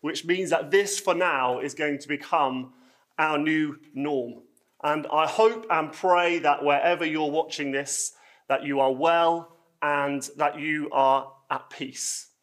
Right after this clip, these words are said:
Um, if you're watching this on Sunday morning, I just want to wish you a very happy Mother's Day to all you mums out there who do an amazing job. We want to honour the amazing sacrifice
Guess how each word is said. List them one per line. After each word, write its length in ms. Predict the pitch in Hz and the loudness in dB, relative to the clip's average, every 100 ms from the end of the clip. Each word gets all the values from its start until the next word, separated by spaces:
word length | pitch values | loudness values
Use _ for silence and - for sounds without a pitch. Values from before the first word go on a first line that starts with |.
| _ _ - _ - | _ _ -20 _ -6
Um, 240 | 127 135 | -4 -2
if 160 | 139 147 | -4 0
you're 80 | 175 | 4
watching 420 | 196 220 208 196 | 4 4 2 4
this 300 | 196 190 - | 4 2 -2
on 380 | 165 160 151 147 | 0 2 -2 -4
Sunday 400 | - 170 165 156 | -2 0 0 0
morning, 380 | 170 170 180 156 | 0 0 0 -2
I 80 | |
just 180 | 160 165 | -4 -2
want 120 | 160 | -2
to 40 | 143 | 0
wish 300 | 170 165 180 | 0 -2 -2
you 240 | 175 160 | -2 0
a 100 | 135 | 2
very 220 | 143 151 | 2 0
happy 460 | 139 170 - 151 139 - - - | 0 -2 -2 -4 -6 -10 -20 -14
Mother's 400 | 151 190 185 196 | 2 2 4 2
Day 260 | 196 185 185 | 4 2 2
to 140 | 180 | 0
all 180 | 180 165 | -2 -2
you 160 | 147 147 | -2 0
mums 320 | 175 180 175 | 2 2 4
out 220 | 175 175 | 2 4
there 360 | 170 165 165 - - - | 4 2 0 -8 -14 -6
who 120 | 151 | -4
do 180 | 160 151 | -2 0
an 80 | |
amazing 640 | 143 147 175 175 170 156 156 | 0 0 2 2 0 -4 -2
job. 240 | 156 147 | 0 0
We 60 | 143 | 0
want 160 | 139 | 0
to 120 | 143 - | 0 2
honour 400 | 175 165 165 160 151 | 2 4 0 -2 -4
the 80 | |
amazing 500 | 143 156 160 156 147 | -2 0 -2 -2 -6
sacrifice 800 | - 180 - 143 151 139 135 - | -2 -2 -2 -4 2 2 0 -8